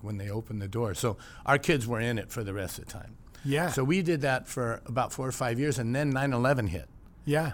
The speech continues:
Speaker 1: And when nine eleven hit, we started having soldiers coming back with no legs, half a head, and
Speaker 2: Sure.
Speaker 1: everything else. We
Speaker 2: Yeah.
Speaker 1: decided that we were gonna switch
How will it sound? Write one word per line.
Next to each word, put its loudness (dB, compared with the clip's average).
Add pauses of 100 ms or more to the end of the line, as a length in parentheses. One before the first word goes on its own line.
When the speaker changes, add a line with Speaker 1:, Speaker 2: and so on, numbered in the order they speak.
Speaker 1:
And 2
when 2
nine 4
eleven 4
hit, 0
we -2
started -2
having -4
soldiers 0
coming -4
back 0 (800)
with 0 (520)
no 2
legs, 2 (280)
half -4
a -6
head, 0 (260)
and -4
Speaker 2:
Sure. -2
Speaker 1:
everything 0
else. -4
We -2
Speaker 2:
Yeah. 0
Speaker 1:
decided 0
that -8
we -2
were -2
gonna -2
switch -2